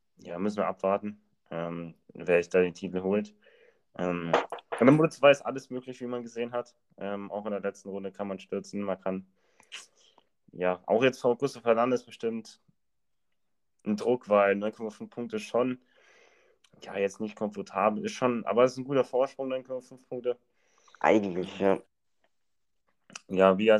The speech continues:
Speaker 1: wie schon gesagt, in der Moto drei ist alles klar. Guevara hat den Titel da schon geholt. Mm, ja, dann würde ich sagen, war's es an der Stelle mit Fact or Fake, dem deutschen Mo-G P-Podcast.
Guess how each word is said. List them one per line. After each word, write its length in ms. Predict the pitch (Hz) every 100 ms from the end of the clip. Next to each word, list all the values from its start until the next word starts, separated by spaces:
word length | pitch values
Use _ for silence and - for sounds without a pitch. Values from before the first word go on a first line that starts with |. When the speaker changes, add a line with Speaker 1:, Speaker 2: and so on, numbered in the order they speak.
| 104 98
Speaker 1:
wie 100 | 107
schon 180 | 110 107
gesagt, 580 | 104 104 107 _ - -
in 80 | 98
der 80 |
Moto 200 | 101 107 -
drei 280 | - 107 110
ist 160 | 107
alles 520 | - 104 104 - - _
klar. 420 | - - 117 117 110
Guevara 580 | 104 92 104 104 101 _ _ _ - - _ _ _ _ _ _ -
hat 240 | 101 101
den 80 | 101
Titel 240 | 98 104
da 100 | 98
schon 240 | 98 101 95
geholt. 500 | 98 110 165 233 - _ _ _ _ _ _ _ _ _ _
Mm, 420 | 95 95 98 95 95 _ _ _ _ _ _ _ _ _ _
ja, 440 | - - 104 143 _ _ _ -
dann 120 | 92
würde 140 | 95
ich 80 | 104
sagen, 220 | 104 104 104
war's 200 | 147 165
es 60 |
an 120 | 135
der 80 | 101
Stelle 200 | - 95
mit 160 | 92 90
Fact 200 | 90 90
or 40 |
Fake, 220 | 90 92 -
dem 120 | 90
deutschen 400 | 90 90 - 90
Mo-G 360 | 90 85 -
P-Podcast. 720 | - 92 87 85 - 107 -